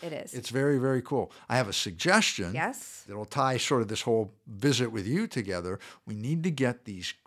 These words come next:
Speaker 2: great kids from Beverly Hills High School in their culinary section to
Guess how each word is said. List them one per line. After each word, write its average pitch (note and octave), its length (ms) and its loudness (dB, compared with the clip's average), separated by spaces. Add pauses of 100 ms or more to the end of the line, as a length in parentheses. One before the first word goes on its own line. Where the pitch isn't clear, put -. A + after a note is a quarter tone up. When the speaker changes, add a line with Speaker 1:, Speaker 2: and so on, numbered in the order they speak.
Speaker 2:
great D3 440 -6
kids A#2+ 360 -4
from G#2 200 -6
Beverly G#2+ 320 -6
Hills C#3+ 240 -2
High F2+ 160 -4
School E2+ 480 -6
in A#2 160 -6
their G#2 240 -6
culinary G2+ 680 0
section F#2 720 -6 (340)
to - 140 -4